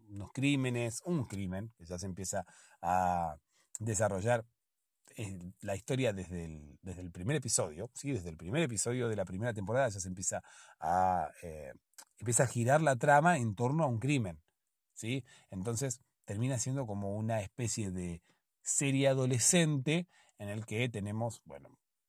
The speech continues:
un crimen ahí dando vueltas y son los chicos los que terminan estando o involucrados o los que lo terminan resolviendo o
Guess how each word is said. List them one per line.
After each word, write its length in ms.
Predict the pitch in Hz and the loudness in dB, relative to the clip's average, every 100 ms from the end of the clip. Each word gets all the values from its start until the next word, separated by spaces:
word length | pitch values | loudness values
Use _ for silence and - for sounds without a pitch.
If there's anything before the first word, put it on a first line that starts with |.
| _ | _
un 180 | 135 127 | -2 0
crimen 500 | 147 143 143 147 143 | 4 6 6 4 0
ahí 460 | 104 110 127 139 - _ _ - | 0 2 2 2 -2 _ _ -6
dando 340 | 120 127 135 | 0 2 4
vueltas 640 | 143 170 160 139 160 180 - _ - _ | 4 4 4 6 8 8 4 _ -20 _
y 360 | 107 117 143 139 _ _ _ - | -4 -2 -2 -4 _ _ _ -4
son 220 | 139 127 | 0 2
los 100 | 113 | 0
chicos 420 | 131 127 120 - | -2 -2 -4 -6
los 160 | 104 90 | -12 -8
que 100 | 92 | -6
terminan 420 | 92 101 110 104 | -4 -2 -2 -4
estando 460 | 87 101 98 95 - _ _ - | -6 -6 -4 -6 -10 _ _ 0
o 160 | 156 | 2
involucrados 680 | 170 160 151 170 165 156 123 | 4 4 2 6 8 6 2
o 40 | |
los 120 | 110 92 | -6 -6
que 80 | |
lo 80 | 85 | -8
terminan 340 | 92 120 156 139 | -4 0 0 0
resolviendo 720 | 123 135 143 151 143 147 143 | -2 -2 0 0 0 0 0
o 320 | 101 120 127 | 0 0 -2